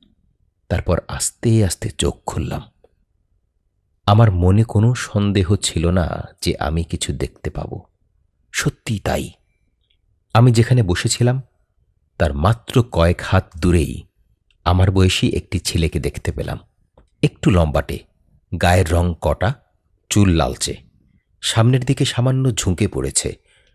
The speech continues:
বেশ রোগা চেহারা। পরনে একটা সাদা হাফ প্যান্ট আর গায়ে মেরুন রঙের হাওয়াই শার্ট, পায়ে বুট জুতো।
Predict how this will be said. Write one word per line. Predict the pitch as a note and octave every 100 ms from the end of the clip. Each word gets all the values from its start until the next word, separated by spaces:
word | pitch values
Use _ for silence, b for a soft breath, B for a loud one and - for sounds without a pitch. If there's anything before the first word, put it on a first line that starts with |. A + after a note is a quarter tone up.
| _ -
বেশ | G#2+ D3+ - - _ _ _ -
রোগা | E2+ A2+ D3
চেহারা। | C3+ - - - - - _ _ _ _ _ _ _ -
পরনে | G2 G#2 A2
একটা | G#2 G2+
সাদা | - - E2 F#2 -
হাফ | C#2 - -
প্যান্ট | G2+ A#2+ - b b b b -
আর | G2+
গায়ে | F2 F2 G2
মেরুন | E2+ F#2 G#2+
রঙের | G#2+ A2 A#2
হাওয়াই | - B1 B1
শার্ট, | - - - - - _ _ _ _ _ _ _ _ _
পায়ে | F2+ F#2+
বুট | D2+ E2 D#2
জুতো। | - -